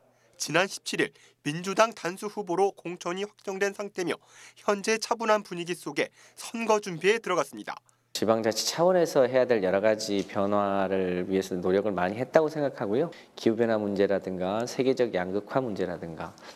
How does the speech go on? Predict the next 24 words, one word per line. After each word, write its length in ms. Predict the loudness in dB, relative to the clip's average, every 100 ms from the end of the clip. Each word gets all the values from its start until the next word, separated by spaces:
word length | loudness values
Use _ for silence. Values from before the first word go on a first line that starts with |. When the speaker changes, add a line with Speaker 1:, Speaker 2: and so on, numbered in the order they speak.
| -10
Speaker 2:
이런 240 | 0 2 2
문제를 320 | 2 0 0
풀어나가기 540 | 0 0 2 2 0
위해서는 560 | -2 -2 -2 -4 -4 -6 -14 -20 -20 -6
국가적인 460 | 4 4 4 0
차원에서 680 | -2 0 2 2 0 2 2
해결해야 460 | 2 2 4 4 0
될 120 | -4
숙제도 400 | -6 -2 0 0
크다고, 540 | -2 0 2 0 -2 -16 -20 -20 -8
어, 280 | -6 -6 -6
봐서. 600 | -6 -4 -2 -2 -4 -6 -14
Speaker 1:
김성환 680 | -8 -6 2 2 2 -2 0
예비 220 | 0 0
후보가 460 | -6 -2 2 4 4
첫 160 | 0 -4
선에 240 | 0 0
꼽은 380 | 0 -2 0 -2
지역 280 | -2 -2 0
현안은 360 | -2 0 -2 -4 -14 -20 -16
창동 400 | -8 -2 0 0
차량기지 600 | 0 0 -2 -8 -6 -4
개발 300 | 0 2 0
사업. 300 | 2 2